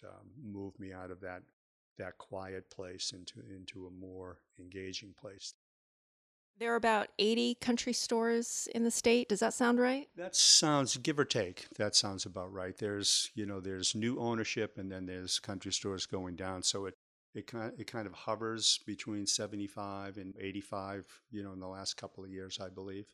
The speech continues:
Speaker 2: Has that number changed much over, like, say, the past twenty years or so?
Speaker 1: It used to be over a hundred. Yeah. So there has been a, you know, a, a pretty good attrition rate, you know, these last few years.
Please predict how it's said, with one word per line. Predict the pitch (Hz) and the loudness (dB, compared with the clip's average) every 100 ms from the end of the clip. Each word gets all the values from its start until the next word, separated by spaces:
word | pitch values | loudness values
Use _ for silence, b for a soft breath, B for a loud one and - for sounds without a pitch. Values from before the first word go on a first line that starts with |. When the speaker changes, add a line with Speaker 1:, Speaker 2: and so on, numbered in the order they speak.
| - | -12
Speaker 2:
Has | 214 180 | -10 0
that | 190 - 196 | 4 4 2
number | 185 175 170 _ | 0 0 -2 _
changed | - - - 175 170 185 190 190 - | -2 0 2 0 0 0 0 -2 0
much | 196 190 - | 0 2 0
over, | 156 151 | 0 0
like, | 143 - | -2 -2
say, | - | -4
the | 147 | -4
past | - 147 143 - - - _ _ - | -4 -2 0 0 -2 -4 _ _ -10
twenty | - 165 165 | -4 -2 -2
years | 165 170 180 180 | 0 2 2 0
or | 180 | -4
so? | - 175 180 185 185 _ _ _ | -2 0 0 -2 -6 _ _ _
Speaker 1:
It | 120 | -14
used | 123 - | -8 -8
to | 98 | -4
be | 98 95 107 151 120 | -2 0 -2 -4 -4
over | 92 | -4
a | 90 | -4
hundred. | 98 92 85 - _ _ _ _ _ | -4 -6 -8 -14 _ _ _ _ _
Yeah. | 98 90 90 | -8 -8 -6
So | - 104 92 90 _ - | -6 -6 -8 -12 _ -4
there | 104 95 | -2 0
has | 104 104 - | 2 4 4
been | - 98 92 | 2 -2 -2
a, | 90 90 92 _ - - | -4 -6 -8 _ -18 -6
you | 104 | -4
know, | 90 90 | -2 -4
a, | 87 | -4
a | 92 - 92 - | -6 -8 -10 -10
pretty | - 107 98 95 90 104 - _ | -4 -2 0 -2 -4 -8 -18 _
good | - 101 92 | -4 -4 -4
attrition | 87 - 95 - 92 | -4 -2 0 0 -2
rate, | 87 87 - _ - | -6 -8 -12 _ -8
you | 95 | -6
know, | 90 | -6
these | 90 92 101 | -4 -4 -4
last | 90 87 - | -4 -4 -4
few | 98 | -6
years. | 90 87 85 | -6 -6 -4